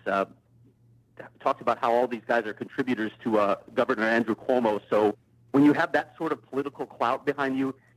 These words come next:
it sound like, sounds like that's going to happen, but we'll have to wait and see how it plays out. Uh, there, there are all sorts of things can happen in the machinations of politics. And again,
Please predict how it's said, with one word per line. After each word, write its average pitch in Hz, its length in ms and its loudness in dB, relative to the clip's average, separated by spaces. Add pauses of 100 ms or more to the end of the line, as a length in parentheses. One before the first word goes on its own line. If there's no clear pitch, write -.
(100)
it 139 180 -4
sound 156 220 -4
like, 135 220 0 (340)
sounds 160 220 0
like 156 160 -2
that's 123 260 -4
going 131 200 -6
to - 80 -10
happen, 135 540 -4
but 104 200 -8 (720)
we'll 180 120 0
have 202 140 0
to 156 80 -2
wait 120 160 -2
and 113 160 -12
see 113 80 -10
how 110 160 -4
it - 140 -14
plays 110 240 -10
out. 113 280 0
Uh, 107 160 0
there, 110 220 0
there 117 180 2
are 117 60 2
all 131 240 2
sorts 127 200 0
of 117 80 -8
things 120 200 -2 (200)
can 113 100 -6
happen 110 280 0
in 104 80 -6
the 107 60 -4
machinations 107 680 -4
of - 100 -8
politics. 117 500 -2
And 101 80 0
again, 117 340 0